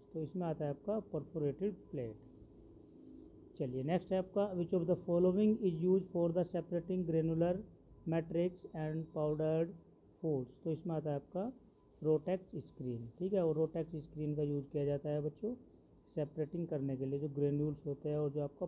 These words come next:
powder foods होते हैं। Next है आपका gravity and effect the helpful in the separation of solid mixture from fluid, तो इसमें आता है आपका रोटेशनल। Next question है आपका the is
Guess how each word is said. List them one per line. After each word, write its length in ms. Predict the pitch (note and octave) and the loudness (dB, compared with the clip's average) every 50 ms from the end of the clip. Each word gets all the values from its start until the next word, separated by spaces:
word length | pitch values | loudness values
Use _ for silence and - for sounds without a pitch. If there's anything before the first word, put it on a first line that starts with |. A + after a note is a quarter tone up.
| F3+ - | -6 -4
powder 320 | D3 C#3+ C#3+ D3 F#3+ A3+ - - | -4 -2 -2 -2 -2 -4 -6 -8
foods 280 | - D3 C3 A#2+ A#2 - | -6 -6 -6 -6 -6 -8
होते 260 | B2 A2+ - - A#2+ | -8 -8 -8 -10 -12
हैं। 140 | A2 A2 A2 A2 - - - - - - - - - - - - - - F3 | -12 -12 -14 -16 -18 -20 -20 -20 -20 -20 -20 -20 -20 -20 -20 -20 -8 0 2
Next 240 | F3+ F#3+ F3 - | 4 4 4 4
है 60 | F#3 F3+ | 2 2
आपका 220 | F3+ - - G3 E3 D#3+ | 2 2 0 0 2 4
gravity 460 | E3 F3 F3+ F3+ F#3 F3+ F#3 G#3+ A3 - F#3+ F3 | 4 6 6 6 6 4 4 4 2 4 2 2
and 160 | F3 F3 E3+ | 2 2 2
effect 340 | E3+ E3 F#3 F#3 F3 - E3+ D#3+ | 2 2 0 0 0 -2 -2 2
the 100 | F3 E3+ | 4 4
helpful 480 | D#3+ D#3+ E3 E3 - - F3 F3+ F#3+ G#3 G#3 | 4 4 2 0 -2 -4 -2 0 0 0 0
in 180 | F3 E3 E3 | 0 0 2
the 100 | E3 E3+ E3 | 2 0 0
separation 640 | E3 E3 D#3+ D#3 - - D#3+ D#3 D#3 F#3 F3+ F#3 G3+ G3 - - - - - - - - | 0 -4 -6 -6 -4 -2 -2 -2 0 0 -2 -2 -2 -6 -10 -16 -20 -20 -20 -16 -4 -4
of 160 | D#3+ D#3 - - | -4 -4 -2 0
solid 420 | E3+ D#3+ E3 E3 F3 F#3 F#3+ G3 F#3+ F3+ | 2 2 4 4 4 4 4 2 0 -2
mixture 400 | E3+ E3 - - F#3 F3+ F#3 F#3+ G#3+ - - - | -4 -4 -4 0 2 2 2 2 0 -6 -10 -4
from 280 | F3 E3 D#3+ D#3+ E3 E3 E3 - | 0 2 2 2 2 0 -6 -4
fluid, 260 | E3 D3+ D3 C#3 C3+ C3+ - | -2 -2 0 0 -2 -4 -6
तो 60 | D#3+ | -8
इसमें 220 | D3 - E3+ E3 | -6 -4 -4 -2
आता 160 | D3+ D3 D#3 D3+ | -2 -2 -2 -4
है 40 | D3 | -4
आपका 260 | C#3+ - - G3 F#3+ | -4 -4 -2 -2 0
रोटेशनल। 680 | F3 D3+ C#3 C3 - - B2 A2+ - - A#2+ A#2 G#2+ A2 A2 - - - - - - - - - - - - - - - - - - - _ - - - - - - - - - D3+ | 2 0 0 -2 -2 -6 -8 -8 -8 -10 -12 -12 -12 -14 -16 -20 -20 -20 -20 -20 -20 -20 -20 -20 -20 -20 -20 -20 -20 -20 -20 -20 -20 -20 _ -20 -20 -20 -20 -20 -20 -20 -12 -6 -2
Next 240 | D#3+ F3 E3+ - - | -2 -2 -2 -4 -4
question 300 | F#3+ F3 - F#3 E3+ E3+ | -4 -4 -2 0 -2 0
है 60 | E3+ | 0
आपका 340 | E3 E3+ - - F3+ F#3 F#3+ F#3+ - - - - - - - - - - - - - - - - - | -2 -4 -4 -2 -2 -2 -2 -4 -10 -20 -20 -20 -20 -20 -20 -20 -20 -20 -20 -20 -20 -20 -16 -8 2
the 140 | D#3+ G#3 G#3+ A3 | 2 2 4 4
is 200 | G3+ F#3 G3 | 4 6 6